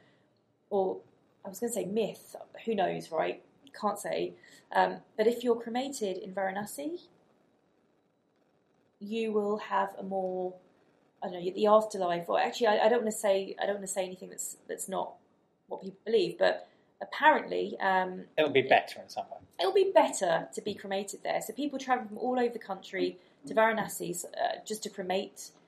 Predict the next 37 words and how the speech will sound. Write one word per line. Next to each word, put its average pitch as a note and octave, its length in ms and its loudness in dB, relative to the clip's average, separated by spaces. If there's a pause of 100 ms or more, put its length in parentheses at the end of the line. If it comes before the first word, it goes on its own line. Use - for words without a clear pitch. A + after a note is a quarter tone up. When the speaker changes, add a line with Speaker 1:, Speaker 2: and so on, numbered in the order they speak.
(240)
Speaker 1:
the F#3 40 -10
dead, G#3 360 2 (440)
um, F3+ 380 0
because G#3 240 -10
it's, G#3+ 80 -2
Speaker 2:
Wow. A3+ 240 0
Speaker 1:
it's - 160 -6
thought - 300 4
that F#3+ 140 2
that G3+ 180 2
is F#3 160 -4
the F#3+ 100 -10
best F#3+ 300 -4
place E3+ 500 -8 (460)
to - 80 -12
be F#3 120 -4
cremated. F3 640 -10
So F3+ 340 0 (420)
there G#3 100 6
is G#3 120 2
a G#3 40 -2
part B3 400 2
of G#3+ 80 -4
the A3 60 0
banks - 760 -2
of - 140 -6
the F3+ 80 -8
river A3+ 640 2
where F#3 400 -2 (400)
cremations G3+ 480 -4
are F#3+ 40 -6
going F#3 260 -2
on F#3+ 180 0
twenty-four A3 680 -6
hours F#3+ 360 -4
a F3+ 60 -10
day. F3+ 420 -6